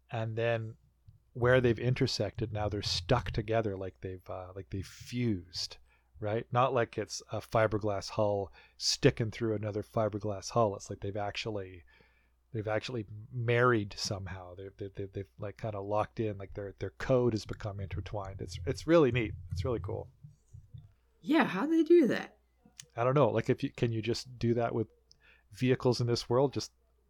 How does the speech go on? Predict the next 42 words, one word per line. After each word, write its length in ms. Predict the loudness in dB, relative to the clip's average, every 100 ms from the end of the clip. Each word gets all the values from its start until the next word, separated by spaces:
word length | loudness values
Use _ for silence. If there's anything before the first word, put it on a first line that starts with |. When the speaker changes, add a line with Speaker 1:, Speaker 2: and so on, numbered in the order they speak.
| -4
Speaker 1:
just 180 | 0
smack 300 | 2 4 4
'em 100 | 4
together 420 | 0 2 2 4 2
and 100 | 0
they'll 120 | -2
stick? 520 | -4 -2 -4 -4 -18 _ _
<laughs> 180 | -16 0
Like, 220 | 2 2 -4
I 40 |
think 380 | -8 -10 -12 -10
Speaker 2:
I 100 | -10
guess 320 | -4 -2 -2 -2
so. 420 | -2 0 0 -2 -8 _ -20 -20 -20 _ _
Speaker 1:
seems 260 | -8 -6 -4
to 100 | -2
be 100 | 0
the 140 | 2
Speaker 2:
Ah, 20 |
Speaker 1:
implication. 420 | -2 -4 -6 -2 0
Speaker 2:
what? 200 | 0 -4 -8 -14 _ _ _ _ _ _ _ _ _ _ _
That 80 | 0
reminds 260 | 2 4 4
me 60 | 4
of, 140 | 4
uh, 640 | 4 4 4 4 2 2
oh 140 | 0 -2
god, 220 | 0 0
back 160 | 0 -2
in 60 | 0
the 60 |
day, 320 | 2 2 4 4
what 220 | 2 0
was 60 | -2
that 180 | -2
toy? 540 | -4 -2 2 4 4 2 0 -2 -12
Was 120 | -6 -2
it 80 | 2
the 80 |
Digimon? 640 | 2 4 4 6 6 4 2
Like, 240 | 0 0
you, 180 | 0 0